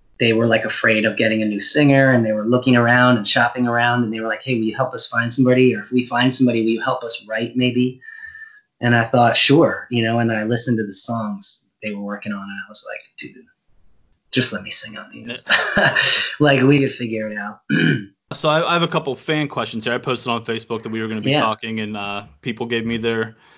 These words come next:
Speaker 2: their, uh, input here. So if you, if your band had to tour with only one other band your, your rest of your career, who, who would you want that to be?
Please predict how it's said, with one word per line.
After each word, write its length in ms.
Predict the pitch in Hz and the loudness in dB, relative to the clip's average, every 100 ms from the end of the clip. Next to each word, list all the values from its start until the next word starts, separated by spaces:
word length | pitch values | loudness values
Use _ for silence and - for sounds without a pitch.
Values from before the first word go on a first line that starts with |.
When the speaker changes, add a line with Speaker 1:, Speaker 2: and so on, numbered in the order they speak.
| _ _ - - | _ _ -16 -16
Speaker 2:
their, 340 | - 127 123 120 | -8 -4 -2 0
uh, 400 | 117 113 113 117 - | -2 -2 -4 -8 -10
input 320 | 131 113 123 120 | -8 -4 -2 0
here. 260 | 127 123 | 0 0
So 540 | 120 135 123 123 117 117 _ _ _ - | 0 0 2 2 -2 -6 _ _ _ -8
if 140 | - | -2
you, 400 | 143 160 160 156 | 0 0 0 -4
if 140 | 135 147 | -4 0
your 100 | 151 | 2
band 300 | 151 151 135 | 2 0 0
had 140 | 131 | -4
to 60 | 117 | -6
tour 640 | - 139 127 123 120 117 _ _ | -4 0 2 0 0 -6 _ _
with 200 | 120 117 | -6 -2
only 220 | 131 120 | -2 -2
one 300 | 110 117 135 | -4 0 2
other 200 | 131 127 | 2 0
band 480 | 113 113 104 95 - | -4 -6 -6 -10 -16
your, 420 | - 113 110 104 107 | -12 -6 -4 -6 -8
your 100 | 110 | -4
rest 200 | 117 113 | -4 -4
of 60 | |
your 100 | 117 | -6
career, 480 | 110 120 110 98 104 - _ _ _ | -6 -6 -4 -6 -8 -14 _ _ _
who, 180 | 120 113 | -6 -6
who 200 | 107 113 | -6 -8
would 120 | 107 | -6
you 60 | 104 | -8
want 160 | 98 | -10
that 100 | 98 | -10
to 80 | 90 | -12
be? 220 | 92 87 | -14 -16